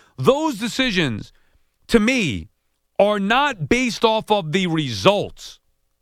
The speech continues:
which is why, meaning I'm not saying it's a bad decision because the result didn't go right. I'm saying it's a bad decision because the game at that time, the way it was playing in favor of the Lions,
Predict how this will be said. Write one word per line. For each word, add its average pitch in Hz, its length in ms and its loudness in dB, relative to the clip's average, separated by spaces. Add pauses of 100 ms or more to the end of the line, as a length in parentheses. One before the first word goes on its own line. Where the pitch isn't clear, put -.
(480)
which 160 200 0
is 143 120 -2
why, 170 420 2 (320)
meaning 208 720 0
I'm 180 140 4
not 214 160 0
saying 214 160 -2
it's 160 100 -2
a 139 60 -8
bad 185 200 0
decision 156 340 -2
because 147 300 0
the 135 80 0
result 123 480 0
didn't 147 220 -2
go 123 140 2
right. 101 320 0 (340)
I'm 202 140 6
saying 254 340 0
it's 240 160 -2
a 214 120 -2
bad 202 320 -2
decision 165 640 -4 (260)
because 190 460 -2 (100)
the 143 160 2
game 220 760 0 (120)
at 196 240 2
that 202 260 0
time, 127 680 0 (420)
the 175 80 4
way 226 320 0
it 262 80 -4
was 220 160 -2
playing 208 460 -2
in 170 100 -2
favor 202 400 -2
of 175 100 -6
the 160 80 0
Lions, 143 540 0